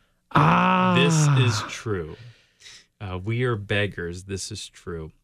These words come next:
Speaker 2: Uh, it's kind of interesting. And, and why write that? Uh, uh, obviously, being a beggar is not, or being called one is, is not necessarily a compliment.
Speaker 1: No,
Speaker 2: I mean, no
Speaker 1: no.
Speaker 2: one aspires to become a beggar when they grow up. But yet,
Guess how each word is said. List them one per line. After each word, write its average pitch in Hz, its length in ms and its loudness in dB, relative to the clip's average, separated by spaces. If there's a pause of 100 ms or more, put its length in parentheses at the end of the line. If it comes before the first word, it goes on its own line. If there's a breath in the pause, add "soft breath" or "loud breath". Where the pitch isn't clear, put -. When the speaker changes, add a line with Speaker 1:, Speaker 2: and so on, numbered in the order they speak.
(500 soft breath)
Speaker 2:
Uh, 90 280 -10
it's - 140 -16
kind 202 160 0
of 165 60 2
interesting. 117 680 -4
And, 107 340 -8
and 101 360 -6 (140)
why 120 300 0
write 107 460 0
that? 80 320 -2 (460 soft breath)
Uh, - 20 -6 (560)
uh, 90 160 -8 (100)
obviously, 131 400 0
being 123 220 2
a 127 60 2
beggar 113 340 2
is 110 160 -2
not, 107 300 -2 (180)
or 110 60 -10
being 98 220 -6
called 123 360 2
one 113 240 0
is, 87 140 -6
is 95 160 -8
not 107 180 0
necessarily 107 400 -2
a 85 60 -4
compliment. 143 640 2
Speaker 1:
No, 160 200 4
Speaker 2:
I 131 140 -2
mean, 127 140 2
no 160 80 6
Speaker 1:
no. 151 60 6
Speaker 2:
one 143 100 4
aspires 139 840 0
to 135 60 -4
become 127 280 0
a 123 80 2
beggar 127 400 2
when 131 160 0
they 127 160 2
grow 120 300 2
up. 120 200 -2 (380 loud breath)
But 127 140 0
yet, 120 240 0